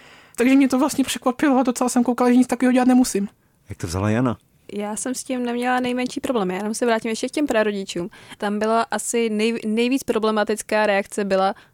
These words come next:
Speaker 3: „A proč se nebude Martin, jmenovat Martina, jako když je to Martin? Prostě to se bude blbě jinak pamatovat.“ A to bylo jako
Speaker 2: Tohle
Speaker 3: jen
Speaker 2: byl zádrhel.
Speaker 3: u těch prarodičů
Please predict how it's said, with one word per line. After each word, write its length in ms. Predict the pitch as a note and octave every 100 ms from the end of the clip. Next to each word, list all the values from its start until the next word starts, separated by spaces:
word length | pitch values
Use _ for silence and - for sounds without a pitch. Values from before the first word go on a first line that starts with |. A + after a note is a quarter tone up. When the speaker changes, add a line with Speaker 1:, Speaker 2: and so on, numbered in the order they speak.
| _
Speaker 3:
„A 40 | G3+
proč 180 | F#3+ -
se 80 | F#3+
nebude 220 | F#3 F#3+
Martin, 280 | F#3 - F#3+
jmenovat 300 | F#3+ F#3 F#3
Martina, 400 | F3+ - A3 E3+
jako 160 | F3
když 180 | F3 F3
je 60 | E3+
to 100 | F3
Martin? 400 | E3 E3+ F3 E3+
Prostě 260 | E3 - F#3+
to 100 | F#3+
se 140 | A3
bude 200 | G#3 G3
blbě 260 | F#3+ F3+ F#3+
jinak 200 | F3+ -
pamatovat.“ 560 | G3 A3 - F3+ E3 -
A 100 | G3+
to 120 | G#3+
bylo 100 | G#3
jako 120 | G#3+
Speaker 2:
Tohle 160 | A3 A3
Speaker 3:
jen 100 | C#3+
Speaker 2:
byl 120 | C3
zádrhel. 420 | A#2+ A2+ G#2+ F#2 F#2 -
Speaker 3:
u 100 | A3+
těch 280 | B3+ C4+ -
prarodičů 540 | A#3+ A3 A3+ A3 A#3